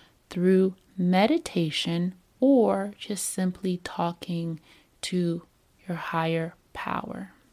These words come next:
For me, when I'm in the car is when I feel most comfortable to really talk to God.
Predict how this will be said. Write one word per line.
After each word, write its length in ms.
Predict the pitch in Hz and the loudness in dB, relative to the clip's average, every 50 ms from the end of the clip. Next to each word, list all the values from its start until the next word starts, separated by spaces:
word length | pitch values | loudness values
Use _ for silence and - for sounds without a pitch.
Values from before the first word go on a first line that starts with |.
| _ _ | _ _
For 200 | - - 202 196 | -4 0 2 2
me, 300 | 190 190 196 196 202 220 | 4 4 4 4 4 4
when 160 | 220 220 202 | 4 4 4
I'm 160 | 196 196 196 185 | 4 4 4 4
in 140 | 185 185 | 4 4
the 80 | 180 175 | 2 2
car 560 | - - - - 190 196 196 214 254 269 - - - | 0 -4 -4 -4 -2 -2 -2 -2 -2 -2 -4 -8 -6
is 220 | 185 185 185 - 202 | -4 -4 -4 -2 -2
when 160 | 196 196 196 | -2 0 0
I 160 | 196 196 190 | 0 -2 -4
feel 360 | 185 - - - 202 202 208 | -8 -10 -6 -2 0 0 2
most 440 | 202 196 190 208 233 - - - - | 2 0 0 0 -2 -4 -6 -12 -12
comfortable 1000 | - - 220 226 240 247 - - 196 185 185 180 - 180 180 175 170 175 180 - - | -8 -2 0 0 0 0 -2 -6 -4 -4 -4 -2 -2 0 0 0 0 -2 -4 -6 -10
to 120 | - - | -10 -8
really 380 | 180 180 185 190 190 190 190 185 | -4 -2 0 0 0 0 -2 -4
talk 320 | - - 180 175 170 - - | -6 -6 -6 -6 -6 -8 -12
to 80 | 185 | -12
God. 380 | 180 - 170 - - 175 185 | -6 -6 -6 -6 -6 -8 -10